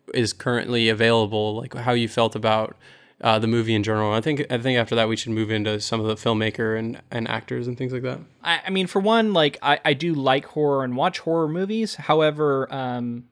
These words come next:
Speaker 2: <laughs> I, I am behind, I think, i-, is a safe way to say, on a lot of modern horror. Um, I've seen ones here and there, but I don't feel like I'm, like, super steeped in the modern horror landscape enough to really comment on that. Um,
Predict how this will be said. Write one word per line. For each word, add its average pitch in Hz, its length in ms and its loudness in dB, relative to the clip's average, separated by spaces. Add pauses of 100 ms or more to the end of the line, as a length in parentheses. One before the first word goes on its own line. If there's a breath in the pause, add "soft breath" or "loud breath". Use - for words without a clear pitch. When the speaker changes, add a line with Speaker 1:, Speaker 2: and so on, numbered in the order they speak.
(140)
Speaker 2:
<laughs> - 200 -20
I, 147 260 -2 (380 loud breath)
I 147 120 6
am 143 260 4
behind, 131 680 0
I 143 120 0
think, 185 400 -6 (200)
i-, - 40 -18
is 147 520 -2
a 123 40 -6
safe 151 360 2
way 160 100 6
to 147 80 0
say, 165 420 4 (280 loud breath)
on 135 100 2
a 127 60 0
lot 131 260 6
of 131 160 4
modern 135 300 2
horror. 139 520 0
Um, 117 300 -2
I've 113 340 -4
seen 135 460 -2
ones 127 380 -2
here 131 260 -6
and 117 160 -2
there, 117 240 0
but 113 100 -6
I 107 120 -2
don't 120 360 -2
feel 127 200 -2
like 113 160 -2
I'm, 107 160 -6
like, 101 260 -8
super 123 380 -8
steeped 117 440 -6
in 110 120 -6
the 107 80 -6
modern 110 340 -4
horror 113 340 -4
landscape 117 640 -6
enough 123 300 -6
to - 100 -8
really 123 260 -6
comment 131 380 -6
on 143 80 -6
that. 143 320 -4 (420 loud breath)
Um, 127 380 0